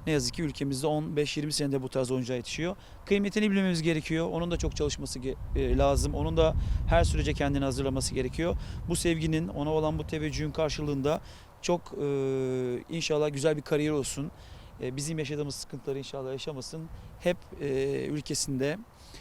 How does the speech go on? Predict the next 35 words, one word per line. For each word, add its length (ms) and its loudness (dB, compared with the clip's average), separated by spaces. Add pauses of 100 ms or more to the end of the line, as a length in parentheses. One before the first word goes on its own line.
(180)
e, 240 -4 (340)
ülkesini 420 0
hatırlayan 560 0
ve 40 2
Avrupa'da 680 0 (120)
bizi 320 -2
en 160 0
iyi 80 0
şekilde 280 -2
temsil 340 -2
eden 240 0
bir 80 -6
futbolcu 380 0
olarak 240 0
inşallah 220 0
hep 120 -6
karşımızda 460 -2
olur 140 -2
Arda. 260 -6 (720)
E, 60 -2
tabii 220 4
geçen 280 2
sene 260 0
biz 340 -2
başladığımızda 720 0
yirmi 400 -4
beşinci 380 -4
maça 260 -4
kadar 480 -2 (160)
çok 240 -4
önemli 360 -2
bir 60 -8
performans 600 -2
yaptı 220 -10
takım. 300 -8